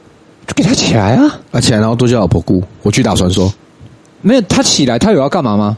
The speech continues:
Speaker 2: 他起来会哭啊，要喝奶啊。
Speaker 1: 就丢给他喝啊。
Speaker 2: 不是啊，你不用看他吗？小孩子可能会呛到，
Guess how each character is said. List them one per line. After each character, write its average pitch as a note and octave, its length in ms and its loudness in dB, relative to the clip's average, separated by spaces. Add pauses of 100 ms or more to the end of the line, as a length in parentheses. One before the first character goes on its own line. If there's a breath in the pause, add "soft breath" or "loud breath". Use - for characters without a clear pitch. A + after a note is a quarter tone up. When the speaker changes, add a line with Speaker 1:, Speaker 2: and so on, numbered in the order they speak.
(120)
Speaker 2:
他 - 120 -2
起 - 120 0
来 C3 60 2
会 D#3+ 80 2
哭 G3 220 0
啊， G3 100 2
要 G#3+ 100 2
喝 F#3+ 140 4
奶 C#3 240 2
啊。 E3 240 -2 (560)
Speaker 1:
就 - 100 -10 (120)
丢 A4+ 100 4 (140)
给 C#4+ 100 2
他 A#3+ 100 0
喝 D4+ 300 4
啊。 E4+ 280 -2 (680 loud breath)
Speaker 2:
不 F#3+ 100 0
是 A3+ 80 6
啊， C#4 40 4
你 A#3 100 4
不 D#3+ 100 2
用 G#3 120 4
看 A3 180 2
他 G#3 100 2
吗？ F#3+ 140 0
小 D3+ 160 0
孩 D#3+ 60 2
子 E3 100 0
可 C#3 100 2
能 A#2+ 80 2
会 D#3+ 120 2
呛 D#3+ 260 2
到， C#3 340 0